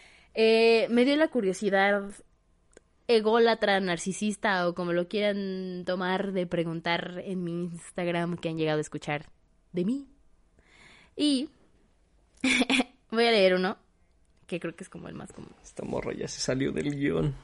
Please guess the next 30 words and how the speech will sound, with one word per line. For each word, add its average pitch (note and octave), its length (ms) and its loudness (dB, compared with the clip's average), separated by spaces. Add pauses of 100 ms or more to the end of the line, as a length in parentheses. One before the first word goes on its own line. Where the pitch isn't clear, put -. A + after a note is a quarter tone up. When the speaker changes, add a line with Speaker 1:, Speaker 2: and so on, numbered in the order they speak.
(140)
Speaker 2:
No C#3 100 -2
hay C#3 120 0
guión, E3+ 320 0
pero C3 200 2
no - 140 10
planeaba B2 440 4
esto. F#3 240 2 (400)
Speaker 1:
<laughs> - 460 2
Un F3+ 100 8
chavo A3 340 6
pone, E3+ 380 2
"Pues B3+ 180 -2
lo B3 120 2
normal, C#4+ 500 0
que C4 100 -2
eres B3 240 2
bien A3+ 180 2
mamona, G#3+ 600 -2
que - 140 -10
caes F3+ 260 -2
mal G3 280 -4
porque G#3 300 -4
<laughs> A#3 160 0
eres C#4+ 180 4
creída". G3+ 560 -2 (380)
<laughs> - 600 -6
Speaker 2:
Ah, D3+ 500 -2
eso, G3 400 0
eso G3+ 240 -8
también, A2+ 560 -4